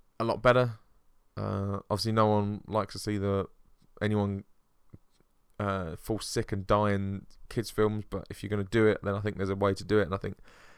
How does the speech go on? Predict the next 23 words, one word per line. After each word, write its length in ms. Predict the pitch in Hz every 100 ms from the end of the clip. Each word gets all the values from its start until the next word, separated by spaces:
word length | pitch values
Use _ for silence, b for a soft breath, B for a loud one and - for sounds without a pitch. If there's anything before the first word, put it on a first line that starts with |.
| b - -
the 120 | 95
mum 440 | 98 101 104 101 101
coming 220 | 101 95
back 200 | 101 -
at 60 |
the 120 | - 98
end 160 | 101
is 100 | 98
not 300 | 104 104 -
necessarily 540 | 107 107 - 104 101 104 _ _ _ _
great, 480 | - 113 123 139 147 - - - _ -
but 300 | 117 113 - - - b b b b b - - - _ _ _ _ - - - - - -
'cause 120 | -
it's 80 | -
quite 220 | - 139
nonchalant 480 | 113 113 - 120 123
about 160 | 90 78
it. 20 |
It's 100 | 104
like, 140 | 101
"Oh, 360 | 120 127 117 113
yeah, 280 | 117 117 113
no, 280 | 117 107